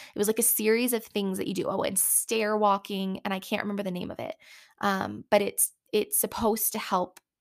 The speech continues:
facilitate your body and, and get your body, like, going into labor. And so she told me to do that, and I did it.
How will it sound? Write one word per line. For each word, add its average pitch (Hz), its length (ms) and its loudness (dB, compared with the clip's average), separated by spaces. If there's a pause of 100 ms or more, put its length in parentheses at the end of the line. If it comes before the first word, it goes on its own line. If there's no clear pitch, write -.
(280)
facilitate 180 460 -2
your 190 100 0
body - 320 0
and, 180 160 -4
and 175 120 -4
get 190 120 -2
your - 100 -2
body, - 400 -4 (240)
like, - 160 -6 (260)
going 190 260 -2
into - 200 -10
labor. - 320 -4 (420)
And 214 80 2
so 226 60 0
she 220 140 -2
told 294 160 4
me 359 80 4
to 330 80 4
do 214 120 4
that, - 200 4
and - 100 2
I 208 60 6
did - 180 0
it. - 140 0